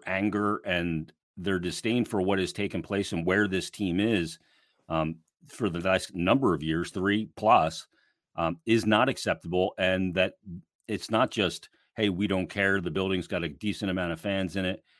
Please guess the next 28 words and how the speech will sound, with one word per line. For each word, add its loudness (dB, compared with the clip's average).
and -2
we're 0
still 0
making -2
money." 2
This -4
is -4
about -2
getting -2
it -8
right. 2
And -2
I 4
imagine 2
that 4
this -4
may 4
only 2
be 2
the 0
beginning 0
of, -4
of -6
what -4
changes -4
may 0
take -8
place, -2